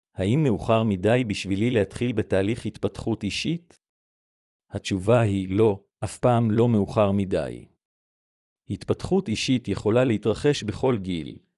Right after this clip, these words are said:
בין אם אתה ילד ובין אם אתה פנסיונר. זה לא משנה מתי החלטת לעשות שינוי, עצם ההחלטה כבר מקדמת אותך, והרצון להיות מאושרים ולהצליח בעולם היא אוניברסלית,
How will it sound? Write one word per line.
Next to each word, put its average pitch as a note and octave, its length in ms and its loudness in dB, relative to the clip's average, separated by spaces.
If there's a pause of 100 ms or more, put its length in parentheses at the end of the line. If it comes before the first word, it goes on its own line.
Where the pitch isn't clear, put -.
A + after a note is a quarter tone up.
(140)
בין B2 240 2
אם C#3 140 2
אתה A#2 180 2
ילד A2 560 2
ובין A#2+ 340 0
אם A2+ 140 2
אתה B2+ 200 0
פנסיונר. F#2 720 -2 (1040)
זה A2+ 160 2
לא E3+ 160 4
משנה A2 400 0
מתי G#2 320 2
החלטת A2 400 -2
לעשות G2 460 0
שינוי, G#2 500 -4 (340)
עצם A#2+ 280 0
ההחלטה G#2 540 0
כבר G#2 320 -2
מקדמת A2 580 0
אותך, - 280 -8 (500)
והרצון F#2 560 0
להיות A2+ 280 2
מאושרים G#2+ 600 0
ולהצליח G#2+ 580 0
בעולם A#2+ 640 2
היא G#2 140 -4
אוניברסלית, G#2+ 920 -2